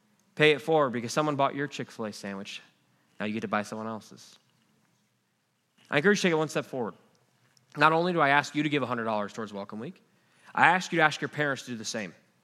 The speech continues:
Tell your parents what God's done in your life through Chi Alpha and say, "Will you make a small investment in seeing this continue happening?"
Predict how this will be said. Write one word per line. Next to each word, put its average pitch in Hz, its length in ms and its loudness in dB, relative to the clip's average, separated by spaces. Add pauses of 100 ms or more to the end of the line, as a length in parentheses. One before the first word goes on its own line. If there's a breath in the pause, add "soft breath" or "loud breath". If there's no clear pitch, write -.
(1160)
Tell 151 160 4
your 135 80 0
parents 170 240 2
what 151 80 -4
God's 147 220 4
done 139 120 0
in 147 60 -2
your 151 100 0
life 131 200 2
through 143 140 -10
Chi 131 140 4
Alpha 117 360 -4 (840)
and 117 120 -6
say, 135 160 2
"Will 120 260 -6
you 135 120 -4
make 139 140 -2
a 127 60 -8
small 123 240 -4
investment 113 440 -6
in 107 80 -8
seeing 113 200 -8
this 107 140 -12
continue 101 300 -14
happening?" 92 400 -14